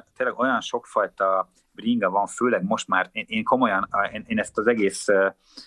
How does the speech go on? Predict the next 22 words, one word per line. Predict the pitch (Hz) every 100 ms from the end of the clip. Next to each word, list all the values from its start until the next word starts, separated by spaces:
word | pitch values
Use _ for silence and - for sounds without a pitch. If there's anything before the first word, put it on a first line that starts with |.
| - - _ _
gravel | - 113 113 101
bike | 92 98 98 - - 98 95
témából | - 113 104 98 95 101
kimaradtam, | - 101 98 98 - 98 98
tehát, | - 95 -
hogy | 98
így, | 98 98
aki | - 107 101
mondjuk | 104 101 101 -
így | 98
egy | 101
pár | - 117 107
éve | 101 98 92 92 -
nem | 110
foglalkozik | - 101 87 - 92 - 95 95
a | 92
bringákkal, | 98 95 104 - 104
az | 104
meglepődik, | 113 95 87 95 92 92
hogy | 98 101
milyen | 98 95
új | 101 92